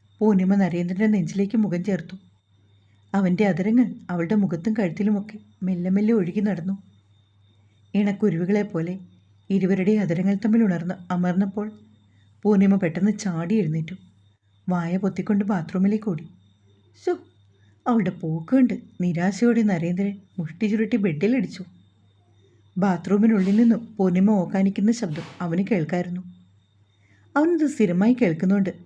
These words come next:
വലിയ കാര്യമൊന്നും ആക്കാതെ ബെഡിൽ കിടന്നു. കുറച്ച് സമയം കഴിഞ്ഞിട്ടും പൂർണിമയെ ബാത്റൂമിൽ നിന്ന് പുറത്തേക്ക് കണ്ടില്ല. "പൂർണിമ," നരേന്ദ്രൻ അവളെ വിളിച്ചു.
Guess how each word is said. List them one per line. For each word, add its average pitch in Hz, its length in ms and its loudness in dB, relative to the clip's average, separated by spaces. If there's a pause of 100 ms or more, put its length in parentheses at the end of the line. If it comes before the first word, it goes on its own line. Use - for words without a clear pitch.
(340)
വലിയ 170 220 -2
കാര്യമൊന്നും 185 520 2
ആക്കാതെ 226 260 0
ബെഡിൽ 175 280 -2
കിടന്നു. 170 300 -2 (880)
കുറച്ച് 226 240 2
സമയം 185 320 2
കഴിഞ്ഞിട്ടും 202 400 0 (160)
പൂർണിമയെ 185 460 0
ബാത്റൂമിൽ 190 460 0
നിന്ന് 202 120 0
പുറത്തേക്ക് 185 460 -6
കണ്ടില്ല. 170 320 -4 (880)
"പൂർണിമ," 214 320 6 (800)
നരേന്ദ്രൻ 190 520 0 (200)
അവളെ 185 260 2
വിളിച്ചു. 208 360 0